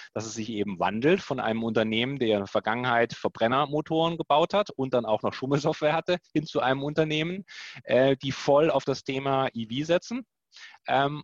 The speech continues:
und das mit aller Macht auch du-, auch, auch durchdrücken. Und da muss man sagen, das ist eben ein, eine, ein transformatorischer Prozess, ein Wandel vom Schlechten zum Besseren. Und das ist halt, was am, dann am Ende des Tages auch wirklich den Unterschied macht.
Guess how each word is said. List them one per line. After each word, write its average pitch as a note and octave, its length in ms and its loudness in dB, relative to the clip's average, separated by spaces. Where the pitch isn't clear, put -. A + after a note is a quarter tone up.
und C#3+ 280 0
das C#3+ 200 2
mit C#3+ 200 -2
aller C3 160 4
Macht C3 180 0
auch B2 140 0
du-, B2+ 180 -6
auch, A#2 240 0
auch A#2 140 -2
durchdrücken. G#2+ 520 -8
Und F2 60 -10
da G2 80 0
muss A#2+ 160 -4
man C#3 140 -2
sagen, B2+ 260 2
das A#2+ 180 -2
ist B2+ 140 -8
eben A#2+ 440 -6
ein, G#2+ 360 -2
eine, G#2+ 400 -4
ein G#2 220 -10
transformatorischer G#2+ 800 -4
Prozess, - 400 -2
ein G#2 240 -6
Wandel C#3+ 320 4
vom G#2 180 -8
Schlechten C3 600 -2
zum - 160 -14
Besseren. F2+ 420 -2
Und - 160 -6
das C#3 140 2
ist F3 160 -4
halt, D3 160 2
was B2+ 160 -2
am, A2+ 160 -8
dann A2 140 0
am G#2+ 100 -4
Ende A#2 160 -2
des A#2+ 160 -6
Tages A2+ 220 2
auch G#2 120 0
wirklich B2 240 -4
den G2+ 140 -4
Unterschied G#2 400 -2
macht. - 240 -10